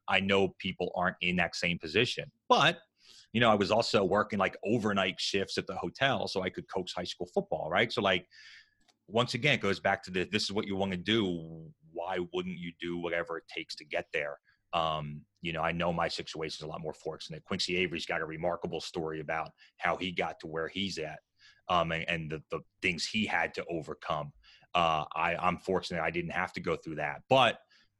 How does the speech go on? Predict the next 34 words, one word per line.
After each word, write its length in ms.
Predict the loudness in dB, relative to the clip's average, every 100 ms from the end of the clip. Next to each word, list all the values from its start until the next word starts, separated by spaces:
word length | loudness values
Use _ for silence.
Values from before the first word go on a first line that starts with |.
| 0
you 80 |
know, 160 | 6 6
I, 100 | 6 2
I 120 | -2 -2
think 220 | -6 -4
you 80 | -4
have 200 | -2 -2
to 80 | -4
kind 220 | -2 -2
of 100 | 0
pursue 760 | -2 -4 -4 0 2 2 -2 -6 -12 _ _ _ -6
what 200 | -2 -2
you 140 | -2 -4
want 400 | -2 0 0 -2 -8 _
and 160 | -8 -2
kind 180 | 0
of, 140 | 0 -2
you 100 | -2
know, 380 | 0 2 0 -4 -10 _ _ -6
like 100 | -4
I 20 |
said, 300 | -2 -2 -4
just 200 | -10 -12 _ _ _
be 120 | -4
willing 360 | 0 0 0 -2
to 60 |
take 260 | -2 -4 -2
it 80 | -2
each 200 | -4 -8
step 320 | -4 0 0 2
at 60 |
a 60 | 0
time, 680 | -2 0 4 4 2 0 -8 -14 _ -20 -20 _
um, 840 | 2 2 2 0 -2 -4 -6 -8